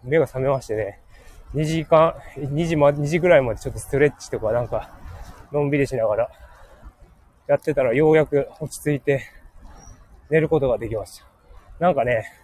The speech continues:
<laughs> あの、年取ったというか、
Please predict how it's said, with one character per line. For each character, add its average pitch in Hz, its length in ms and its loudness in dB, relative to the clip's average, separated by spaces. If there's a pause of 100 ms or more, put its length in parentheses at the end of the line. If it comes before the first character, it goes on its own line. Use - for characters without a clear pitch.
<laughs> - 220 -8
あ - 20 2
の、 135 300 0 (1800)
年 160 360 2
取 165 160 4
っ - 160 -18
た 131 160 6
と 127 180 2
い 131 240 2
う 117 60 -6
か、 117 260 2